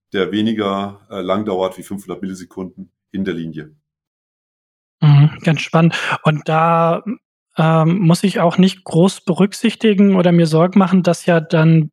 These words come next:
Speaker 2: durchaus die, also diese unterschiedliche Geometrie dafür sorgt, dass meine, mein Messgerät ja nicht all diese Teile im selben Winkel misst.
Speaker 1: Ja,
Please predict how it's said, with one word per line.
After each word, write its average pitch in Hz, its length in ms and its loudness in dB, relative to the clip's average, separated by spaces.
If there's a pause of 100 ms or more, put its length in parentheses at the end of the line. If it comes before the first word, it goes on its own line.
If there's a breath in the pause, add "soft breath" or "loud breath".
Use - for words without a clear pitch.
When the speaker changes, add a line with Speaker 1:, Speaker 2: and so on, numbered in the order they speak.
(140)
Speaker 2:
durchaus 170 520 0
die, 156 420 2
also 151 200 0
diese 151 260 0
unterschiedliche 175 580 0
Geometrie 156 460 2
dafür 180 260 2
sorgt, 160 260 0
dass - 280 -4
meine, 156 520 4
mein 151 220 2
Messgerät 170 580 0 (580)
ja 175 100 -4
nicht 175 200 0
all 165 80 0
diese 170 240 0
Teile 165 420 0
im 175 320 -6
selben 165 320 0
Winkel 180 280 0
misst. - 380 -8 (600)
Speaker 1:
Ja, 92 360 -6